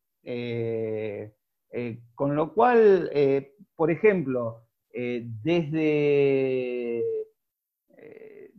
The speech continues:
nue-, en, en nuestro Museo de la Tolerancia en Los Ángeles, este, y próximamente abrirá el,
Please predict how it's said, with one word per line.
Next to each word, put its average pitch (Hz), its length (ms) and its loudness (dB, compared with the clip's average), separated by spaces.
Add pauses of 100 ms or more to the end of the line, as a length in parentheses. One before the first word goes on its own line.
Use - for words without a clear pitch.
(520)
nue-, 147 280 -2 (220)
en, 143 160 0
en 147 280 0
nuestro 151 280 0
Museo 151 300 2
de 208 40 4
la 170 160 4
Tolerancia 143 580 0
en 120 80 -14
Los 120 200 -14
Ángeles, 135 840 -6
este, 107 380 -8
y 107 140 -12
próximamente 139 920 -2
abrirá 120 540 -2
el, 113 260 -10